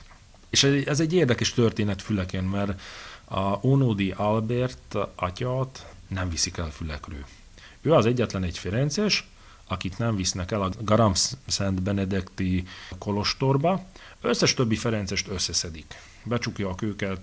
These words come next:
ö, több mint száz embert a kolostorba, ahol körülbelül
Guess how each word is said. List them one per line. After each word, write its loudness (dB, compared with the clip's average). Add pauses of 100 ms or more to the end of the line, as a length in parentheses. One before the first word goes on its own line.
ö, -6 (640)
több -4
mint -6
száz -2
embert -6
a -6
kolostorba, -4
ahol -4
körülbelül -4